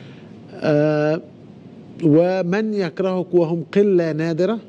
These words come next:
يعني أسئلة وتواصلات ودعوات، شيء والله جميل وعظيم.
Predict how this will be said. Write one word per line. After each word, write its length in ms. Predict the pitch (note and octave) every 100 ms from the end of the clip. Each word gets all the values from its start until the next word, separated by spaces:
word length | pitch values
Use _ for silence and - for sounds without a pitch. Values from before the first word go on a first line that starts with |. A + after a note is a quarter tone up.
| - - - - - - - - - - - - - -
يعني 640 | C#3 C#3 D3+ D3+ D3+ D3+ D#3
أسئلة 680 | - - G3 G3+ F3+ E3+
وتواصلات 1600 | E3 E3 E3 E3 E3+ E3 E3 F3+ E3 - F3 F#3+ G#3+ G#3 G#3 F#3+ F#3+
ودعوات، 1400 | F#3 G3 G3 G3+ G3 G3 F#3+ F3 F3+ F3 G3 G#3+ A3+ -
شيء 440 | - G#3 A#3+ B3 - D#3+
والله 460 | F#3 F#3 G3 F#3+
جميل 520 | E3+ D#3 D#3+ G3+ A3
وعظيم. 520 | F#3 F3 D#3 C#3 D3+